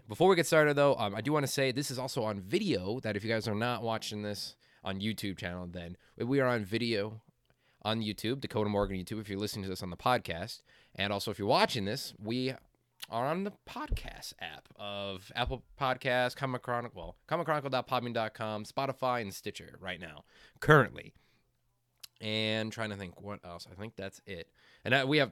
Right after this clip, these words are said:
I have a huge backlog of interviews from all sorts of celebrities and comics and all over the place and jazz like that.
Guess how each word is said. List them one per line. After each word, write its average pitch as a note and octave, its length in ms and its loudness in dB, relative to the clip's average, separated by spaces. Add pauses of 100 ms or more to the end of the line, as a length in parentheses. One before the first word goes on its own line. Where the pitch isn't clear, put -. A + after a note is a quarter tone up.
(120)
I C#3 120 4
have B2 100 4
a F2+ 40 -6
huge - 520 2
backlog F#2+ 580 0
of F2+ 320 -6
interviews G#2 480 -4
from E2+ 260 -8
all C3+ 260 8
sorts G#2+ 200 -4
of F#2+ 60 -12
celebrities G#2 440 -4
and F2 120 -12
comics D#3 420 0
and A#2+ 60 -4
all A2 80 -2
over F#2+ 100 -6
the F#2+ 60 -8
place F2+ 260 -14
and F2 80 -8
jazz D#2 300 -12
like - 140 -20
that. - 160 -20